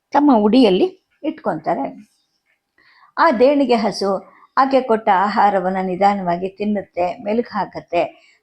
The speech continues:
ತನ್ನ ಗಂಗೆ ದೊಗಲನ್ನ ನೇವರಿಸಿದ ಒಬ್ಬವನಾಗತೆ ಕೈಯನ್ನ ತನ್ನ ನಾಲಿಗೆಯಿಂದ ನೇವರಿಸುತ್ತೆ.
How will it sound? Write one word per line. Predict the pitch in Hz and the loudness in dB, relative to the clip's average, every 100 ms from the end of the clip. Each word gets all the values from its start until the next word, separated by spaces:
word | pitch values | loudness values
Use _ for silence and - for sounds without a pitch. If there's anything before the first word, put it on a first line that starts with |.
| - | -2
ತನ್ನ | 320 320 | 2 2
ಗಂಗೆ | 254 202 220 233 220 | 4 2 2 2 2
ದೊಗಲನ್ನ | 214 196 196 190 | 0 0 -2 -2
ನೇವರಿಸಿದ | 190 185 190 185 - 190 | -2 0 0 -2 -6 -4
ಒಬ್ಬವನಾಗತೆ | 185 175 196 202 196 170 180 - 185 | -2 0 0 0 0 -4 -6 -6 -6
ಕೈಯನ್ನ | - 202 202 170 180 - _ _ - | -4 -4 -4 -6 -8 -10 _ _ -2
ತನ್ನ | 226 196 | 0 0
ನಾಲಿಗೆಯಿಂದ | 180 180 208 202 202 175 180 | 0 0 0 -2 -2 -4 -4
ನೇವರಿಸುತ್ತೆ. | 175 196 214 - 170 - 170 | -2 0 0 -2 -8 -6 -6